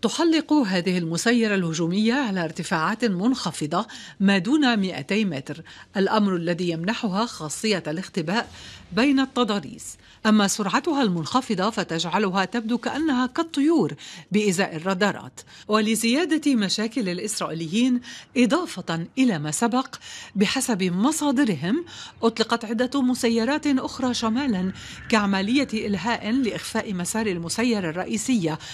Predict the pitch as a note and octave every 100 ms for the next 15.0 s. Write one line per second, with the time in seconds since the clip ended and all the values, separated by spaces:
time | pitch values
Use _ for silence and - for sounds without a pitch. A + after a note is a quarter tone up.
0 | - - A3+ A3 A3 F#3+ F3 G#3 G#3+ A#3+
1 | C4+ A#3+ G3+ E3 E3 - A#3+ A3 D4 C4+
2 | G3 F#3 - F3+ F3 F3+ - - - G3
3 | G#3 E3 F#3+ C4 B3+ - D#3+ - - F3
4 | F3 G3 G3 G3 G3 D4 D4+ C#4 A#3+ A#3
5 | A3 A#3+ C4 A3+ A3 G3+ A3+ G#3 G3+ G3+
6 | - - - F3+ D#3+ G3 B3 B3 B2+ C#3+
7 | C3+ - - - - - G#3 G#3+ G#3+ G#3
8 | G#3 G3+ D#4+ D#4 B3 C4+ B3+ F#3+ D#3 E3
9 | D#3+ D#3+ - G3 G#3+ G3+ A3 G#3+ C#4 C4
10 | C#4 B3+ B3 A#3+ G3+ G3 F#3 E3+ E3 E3
11 | C#3+ D#3 - E3 A3+ G#3 A3+ - - -
12 | - F#3 F3 F#3+ F3+ F#3 F3+ F3+ F#3+ E3+
13 | G#3 D4 B3+ - F3 F3 F3+ F#3 F#3 B3
14 | - - A#3 - G#3+ G#3+ D4 F3 -